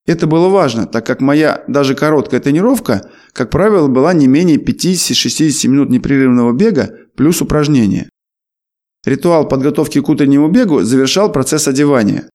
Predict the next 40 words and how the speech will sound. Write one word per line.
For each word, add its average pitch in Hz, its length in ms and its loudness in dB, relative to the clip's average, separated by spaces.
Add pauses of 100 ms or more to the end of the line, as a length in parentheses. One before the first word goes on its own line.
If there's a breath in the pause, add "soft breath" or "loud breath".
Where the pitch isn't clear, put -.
(400)
Конечно, 233 320 0
летом 185 300 0
он 170 160 0
был 156 200 0
очень 147 280 -2
коротким, 151 560 -2 (120)
а 110 120 -2
вот 135 120 2
зимой, 170 300 2
напротив, 160 600 -2 (180 soft breath)
мог 170 260 -2
занять 147 300 0
больше 139 340 0
пяти 127 260 -2
минут. 139 400 0 (460)
Я 160 180 0
считал 147 400 0
важным 170 380 0
свести 135 380 -2
к - 80 -12
минимуму 156 680 2
все - 240 0
негативные 147 560 0
ощущения, 120 720 0 (240 loud breath)
чтобы 170 320 0
нигде 139 260 2
не 147 120 2
поддувало, 131 600 0
например, 120 440 0
в 113 80 0
области 120 340 0
пояса 196 400 0
или 151 260 0
шеи, 113 420 0 (100)
чтобы 135 260 -2
пальцы 139 360 -2
рук 185 180 0
были 143 180 0
в 147 80 -6
тепле. - 480 -2